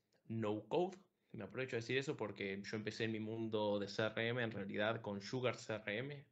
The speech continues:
año dos mil nueve, como usuario final, me pasé a administrador y después ya empecé a implementar eso hasta que en dos mil catorce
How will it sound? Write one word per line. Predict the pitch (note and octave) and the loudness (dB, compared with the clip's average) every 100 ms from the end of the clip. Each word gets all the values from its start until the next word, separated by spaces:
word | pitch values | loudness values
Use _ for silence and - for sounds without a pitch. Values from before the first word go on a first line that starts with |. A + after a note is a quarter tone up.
| _ _ _ - | _ _ _ -6
año | A2 G#2+ | -4 -2
dos | G#2 F#2+ - | -4 -6 -4
mil | G#2+ G#2 G2+ G2 F#2+ | -2 0 0 0 0
nueve, | G#2 C3 D#3+ D#3+ _ _ _ _ _ - | 2 4 2 -2 _ _ _ _ _ -6
como | G2 | -2
usuario | G2+ - A2+ A#2 | -2 2 4 4
final, | G#2+ A2+ C3+ C3 - _ _ _ - | 2 2 2 -2 -10 _ _ _ -20
me | A2+ | -14
pasé | G#2+ A#2 | -6 -4
a | |
administrador | A2+ G2+ F#2+ A2 B2+ C3 - _ - - _ | -4 -6 -2 0 0 -2 -10 _ -20 -20 _
y | G#2+ | -10
después | - A2+ A2+ | -2 0 0
ya | |
empecé | G#2 G2+ A2 | -2 -4 -4
a | |
implementar | A2 G#2 G#2 G#2 A2 | -2 0 0 2 2
eso | C3 C3+ D#3 C#3+ | 2 2 0 0
hasta | A#2+ G#2 | -2 -6
que | - | -4
en | G2+ G#2 | -4 -2
dos | G2+ | -2
mil | A#2+ A2+ | -2 2
catorce | A2+ A#2 A2+ B2+ | 2 2 2 0